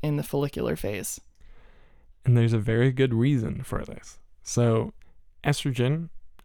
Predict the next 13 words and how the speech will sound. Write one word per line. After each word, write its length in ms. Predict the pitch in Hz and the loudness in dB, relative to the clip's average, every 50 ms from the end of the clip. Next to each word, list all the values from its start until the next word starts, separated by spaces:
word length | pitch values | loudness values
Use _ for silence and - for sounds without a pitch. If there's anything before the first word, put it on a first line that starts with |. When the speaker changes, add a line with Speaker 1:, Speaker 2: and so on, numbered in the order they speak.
| - | -12
Speaker 2:
as 120 | - 113 117 | -8 -6 -4
we 80 | 117 | -2
talked 260 | 110 - 127 131 127 - | 0 2 2 2 0 0
about, 280 | 123 127 139 160 165 - - - - | -2 0 0 0 -2 -4 -10 -20 -20
seems 300 | - - - 147 151 - | -6 -2 0 0 0 0
to 80 | - - | -2 -2
be 120 | 143 147 | -2 -2
quite 300 | 143 - - 131 135 139 | -2 -2 -2 -2 0 0
an 300 | 139 139 139 139 135 - | 0 2 2 0 0 -2
efficient 640 | - - 147 - - 123 - - 135 127 120 113 110 | -6 -10 -6 -2 -2 -2 0 0 -2 -2 -2 -2 -2
neuromodulator, 840 | 117 131 135 127 117 117 135 139 131 - - - - - - - - - - - - | 0 0 0 2 0 0 0 -2 -4 -6 -10 -12 -12 -12 -12 -14 -18 -20 -18 -8 -2
and 360 | 123 123 123 120 120 110 101 - - - - - - _ - - - - - - - | 0 0 2 2 0 -2 -4 -8 -16 -20 -20 -20 -20 _ -20 -20 -20 -20 -12 -6 -4
estrogen 640 | - - - - 113 107 120 120 120 120 117 - | -2 -2 -2 -4 -2 0 2 2 2 2 0 -2